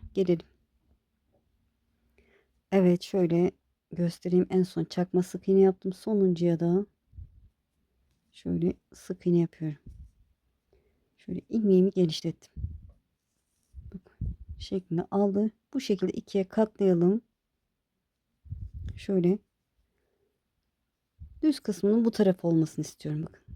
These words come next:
kuyruk kısmının düz olduğu kısmı istiyorum. İlmeğim arkada kaldı. Şimdi burada, buradaki ön teli alıyorum. Sık iğnenin ön telini aldım.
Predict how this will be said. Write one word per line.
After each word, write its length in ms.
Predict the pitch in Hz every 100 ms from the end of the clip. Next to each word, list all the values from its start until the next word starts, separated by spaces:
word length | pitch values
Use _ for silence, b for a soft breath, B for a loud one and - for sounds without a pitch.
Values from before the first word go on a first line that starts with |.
| -
kuyruk 320 | - 185 175
kısmının 360 | - - 156 160
düz 160 | 165 170
olduğu 280 | 160 -
kısmı 280 | - - 180 - _ _
istiyorum. 480 | - - 196 190 196 - _ _ _ _ _ _ _ _
İlmeğim 360 | - 220 190 196
arkada 380 | 190 180 180 175
kaldı. 360 | - 165 156 - _ _ _ _ _ _ _ _
Şimdi 520 | - 247 208 180 180
burada, 400 | 202 220 190 196 226 _ - - _ _ _ _ _ _ _ _ _ _ _ - - - - -
buradaki 400 | 277 233 190 - - -
ön 200 | 220 208
teli 240 | 196 185
alıyorum. 440 | 185 175 170 190 - _ - - - - - - - - _ _ _ _ _ _ _ _ _ _ _ _ _ - -
Sık 320 | - - 226
iğnenin 180 | 196 185
ön 180 | 196 196
telini 260 | 185 180 180
aldım. 220 | 170